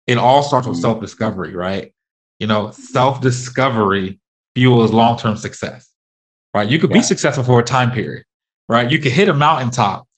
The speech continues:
Speaker 1: but tomorrow it could be all taken away. But if you don't start inside with self, self-discovery
Speaker 2: Mm-hmm.
Speaker 1: fuels long-term success. And that was profound, man. Thank you, Trey.
Speaker 2: Yeah.
Speaker 1: And,
Speaker 2: Yeah.
Speaker 1: and, and, and I would say, you know, you've challenged me.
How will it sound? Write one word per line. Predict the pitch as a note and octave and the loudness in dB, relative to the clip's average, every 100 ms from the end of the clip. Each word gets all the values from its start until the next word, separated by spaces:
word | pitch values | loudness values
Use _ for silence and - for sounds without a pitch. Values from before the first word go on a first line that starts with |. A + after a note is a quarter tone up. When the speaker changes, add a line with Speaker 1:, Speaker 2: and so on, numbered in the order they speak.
| _ _ _ | _ _ _
Speaker 1:
but | A2+ B2+ B2 | -2 0 0
tomorrow | C#3+ B2+ D3+ E3+ D3 | -2 2 6 6 4
it | |
could | C#3 | 0
be | B2 | 2
all | B2 C3 | 4 2
taken | C3+ A#2+ A2 | 2 -2 0
away. | A2 G#2+ F#2 _ _ - | 0 -2 -4 _ _ -6
But | A2+ | -2
if | A2+ | 0
you | A#2+ | 0
don't | B2+ D3 D#3+ | 2 2 0
start | - C#3 C3+ - | 0 0 0 -4
inside | B2+ B2 - A2 G#2+ G2 | -4 -2 0 2 2 -2
with | F2+ | -8
self, | - - A2 G2 - _ _ _ _ _ | -10 -2 -2 -2 -10 _ _ _ _ _
self-discovery | - B2+ C#3 B2 C3+ - B2+ C3 A2 A2 G2+ | -4 0 0 2 0 0 0 0 2 0 0
Speaker 2:
Mm-hmm. | |
Speaker 1:
fuels | - A#2+ B2 A#2 | 2 4 6 4
long-term | A2+ A2+ A#2+ A#2 A2 | 4 4 2 0 -4
success. | G#2 - - A2+ G#2+ - _ _ _ A#2+ | -4 -14 -4 -2 0 -4 _ _ _ -2
And | A#2 G#2+ | 2 2
that | A#2 D#3+ | 2 2
was | - | 0
profound, | A2+ G2+ A2+ B2+ G#2 F2+ | -4 -4 -2 -2 -2 -4
man. | F#2+ F#2 | -8 -4
Thank | B2 C#3 | -2 0
you, | A2+ | -2
Trey. | G#2 G#2+ G#2 F#2+ - _ | 0 2 0 -2 -10 _
Speaker 2:
Yeah. | F2 F2 | -4 0
Speaker 1:
And, | A2+ A2+ G#2+ G#2+ - | 2 4 4 2 2
Speaker 2:
Yeah. | F#2+ F#2 | 2 2
Speaker 1:
and, | A#2 A#2+ - | 0 -2 -2
and, | A#2+ B2 | -4 -4
and | A#2+ B2 | -2 0
I | D3+ | 2
would | D#3 B2 | 2 0
say, | D3 C3 B2+ B2+ B2+ _ _ - | 2 2 2 -2 -8 _ _ -6
you | B2 | -2
know, | A#2+ A#2 A#2 A2 - _ _ | 2 4 4 2 -4 _ _
you've | A2+ F3 G3 | 0 2 2
challenged | - D3+ A#2 G#2+ - A2+ | 0 0 2 0 -2 0
me. | F3+ - - | 0 0 -10